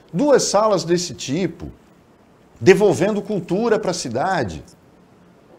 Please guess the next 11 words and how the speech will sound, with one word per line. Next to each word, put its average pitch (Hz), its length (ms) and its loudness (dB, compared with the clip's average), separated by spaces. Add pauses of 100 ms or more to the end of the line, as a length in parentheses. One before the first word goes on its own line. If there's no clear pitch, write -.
(240)
É 135 100 0
a 185 60 6
história 151 560 0
da 104 120 -6
cidade, 85 600 -10
é 139 80 -2
o 156 40 0
último 127 500 -2
cinema 95 460 -8
que 90 120 -12
restou. 87 520 -10